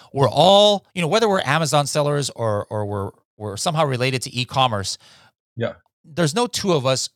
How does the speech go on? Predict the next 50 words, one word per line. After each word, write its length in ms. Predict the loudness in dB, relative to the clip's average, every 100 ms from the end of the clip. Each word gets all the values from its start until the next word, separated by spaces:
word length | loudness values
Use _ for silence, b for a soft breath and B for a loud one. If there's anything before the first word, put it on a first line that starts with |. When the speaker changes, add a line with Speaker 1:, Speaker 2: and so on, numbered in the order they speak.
| -12
Speaker 1:
who 120 | -6
started 320 | -2 2 4 4
off 160 | 0
the 60 | -2
same. 280 | -6 -6 -8
So, 100 | -8
you 80 |
know, 60 | -6
sometimes 460 | -4 -4 -4 -6 -6
people 280 | -10 -6
who 80 | -2
are 140 | -2 -2
trying 220 | -4 -4
to 60 |
think 180 | -4 -6
about 260 | 0 0 -2 _ _ _ -8
e-commerce 480 | -2 2 2 2
are 40 | -2
like, 140 | 2
"Ah, 320 | 4 4 4
you 140 | 2 2
know 100 | 2
what? 240 | 2 0
These 320 | -6 -8 -6
people 240 | -4 -4 -2
were 140 | -2
groomed 420 | -2 0 2 0
for 160 | -4 -6
e-commerce," 540 | -6 -4 -6 -4 -6
or, 180 | -6 -8 B B B
or 120 | -2
they've 180 | 0 0
got 180 | -2 -2
this 160 | -4
natural 440 | -2 -2 -2 -4 -6
thing. 240 | -6 -6
But 80 | -2
what 80 | -2
I 80 |
try 240 | -2 -2 -4
and 100 | -2
show 220 | -4 -4
is, 100 | -4
like, 240 | -8 -14 -14 -6
every 360 | -4 -4 -6
single 320 | -4 -4 -2 0
one 140 | 0
of 80 | 0
our 140 | -4
guests 420 | -4 -6 -4 -8